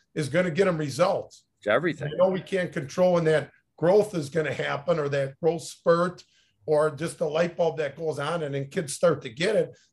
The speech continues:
Speaker 1: But I know if they're consistent sooner or later, you know, then they're really gonna understand how much better. I just went out to football practice the other day, you know, as, as we got back from vacation, and they said, "Hey, this,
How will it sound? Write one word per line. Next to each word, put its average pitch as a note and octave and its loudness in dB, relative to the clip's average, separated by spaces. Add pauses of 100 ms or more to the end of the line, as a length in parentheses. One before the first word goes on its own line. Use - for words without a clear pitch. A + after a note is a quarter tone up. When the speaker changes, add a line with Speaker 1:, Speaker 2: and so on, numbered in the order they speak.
Speaker 1:
But D#3+ 0
I D#3 6
know G#3 6
if A#3+ 0
they're G3 4
consistent D#3+ -4
sooner G#3+ 0
or D3 0
later, C3+ 2 (480)
you C#3 -4
know, D3 -2
then D3 0
they're E3+ 0
really F3 -2
gonna D3+ -2
understand C#3+ -6 (260)
how D#3 -4
much D3 -4
better. E3 4
I C3+ 0
just D3 -4
went E3+ 4
out D#3+ 2
to C#3+ -14
football D3 -2
practice D#3+ -2
the E3 -2
other D#3 2
day, D#3 2 (440)
you C#3+ -2
know, D3 2
as, D#3+ 0 (280)
as C#3+ -4
we D#3 -4
got D#3+ 0
back E3 -2
from D3 -6
vacation, D#3+ -4
and D3 -4
they D3+ -4
said, D3+ -6
"Hey, F3 -2
this, G3 0